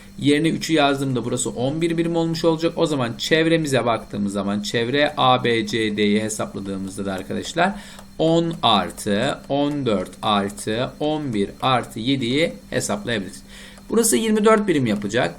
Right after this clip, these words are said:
Burası da on sekiz yapmış olacak. Demek ki cevabımız kırk iki santimetrelik bir çevre olmuş olacak. İki çemberin birbirine göre konumları. Arkadaşlar çemberler birbirini hiç kesmeyebilir.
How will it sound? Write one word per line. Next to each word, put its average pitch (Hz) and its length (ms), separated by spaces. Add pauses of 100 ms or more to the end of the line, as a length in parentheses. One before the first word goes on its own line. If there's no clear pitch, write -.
Burası 170 280
da 165 360 (380)
on 185 200
sekiz 131 380
yapmış - 340
olacak. 139 460
Demek 110 260
ki 82 60
cevabımız 123 580
kırk 131 280
iki - 180
santimetrelik 104 880
bir 107 160
çevre 110 460 (120)
olmuş 101 300
olacak. - 240 (400)
İki 240 220
çemberin 190 520
birbirine 202 380
göre 226 240
konumları. 185 460 (440)
Arkadaşlar 208 540 (160)
çemberler 240 760 (560)
birbirini 208 400
hiç 208 180
kesmeyebilir. 139 760